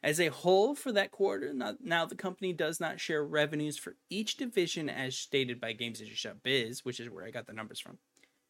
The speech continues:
Um, now, with the revenue of Microsoft reported, that revenue is a fi-, fifty-two point seven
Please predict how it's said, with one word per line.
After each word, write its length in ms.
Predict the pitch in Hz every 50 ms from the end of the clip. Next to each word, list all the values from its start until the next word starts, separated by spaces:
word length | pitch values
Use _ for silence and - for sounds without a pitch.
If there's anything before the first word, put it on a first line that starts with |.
| _ _ _ _ _ _ _ _ _ _ _ _ _ _ _ _ _ -
Um, 380 | 117 110 107 104 104 - - - - _ _ _ _ _ _ _ _ _ _ _ _ _ _ _
now, 220 | - 160 170 165 170
with 220 | 170 175 180 180
the 100 | - 180
revenue 480 | 151 147 165 175 202 202 220 220 220 220
of 80 | 208
Microsoft 460 | 185 190 190 185 190 - - 175 175 -
reported, 560 | 151 - - 170 156 123 - - - - _ _ _ _ _ _ _ _ _ _ _ _ _ _ _ _ _ _ _ _ _ -
that 80 | 131
revenue 400 | 135 151 165 156 151 151 156 156
is 180 | 143 143 135 -
a 80 | 127
fi-, 400 | - - - - - - 196 214
fifty-two 800 | 214 - - - 233 240 247 - - 294 277 - - 226 220 214
point 240 | 208 - 180 190 180
seven 320 | - - 190 190 196 180